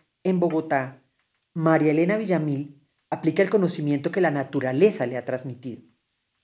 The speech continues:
Su interés partió desde la cocina, pero fue después de más de quince años que llegó a este concepto de la soberanía alimentaria.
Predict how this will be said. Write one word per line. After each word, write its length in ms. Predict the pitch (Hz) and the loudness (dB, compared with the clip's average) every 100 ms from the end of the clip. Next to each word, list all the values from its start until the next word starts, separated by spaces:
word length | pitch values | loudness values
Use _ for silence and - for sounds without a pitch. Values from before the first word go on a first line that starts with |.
| _ _ | _ _
Su 160 | - | -6
interés 320 | 147 170 170 | -2 2 2
partió 640 | 170 202 202 202 208 208 - | 2 0 0 4 4 4 0
desde 280 | 156 160 147 | -2 0 0
la 160 | 127 | -2
cocina, 480 | 127 117 240 220 - - _ _ _ _ _ | -6 -4 -2 -2 -4 -14 _ _ _ _ _
pero 200 | - 160 | 0 2
fue 160 | 165 175 | 4 4
después 340 | 196 208 202 | 4 4 4
de 60 | 190 | 2
más 220 | 185 190 | 0 0
de 160 | 180 185 | -2 -4
quince 340 | 220 226 214 | -6 -4 -2
años 480 | 190 160 143 147 - _ _ _ | -2 -2 -2 -8 -14 _ _ _
que 120 | 156 | -2
llegó 220 | 139 127 | 0 2
a 40 | 143 | 0
este 200 | 143 175 | -2 -6
concepto 640 | 165 - 139 - 160 - - | -6 -4 -6 -4 -6 -6 -6
de 120 | 135 | -6
la 120 | 131 | -4
soberanía 640 | 131 139 123 123 123 127 127 | -4 -4 -4 -6 -8 -8 -8
alimentaria. 760 | 143 139 135 175 135 - - | -6 -8 -2 0 0 -4 -20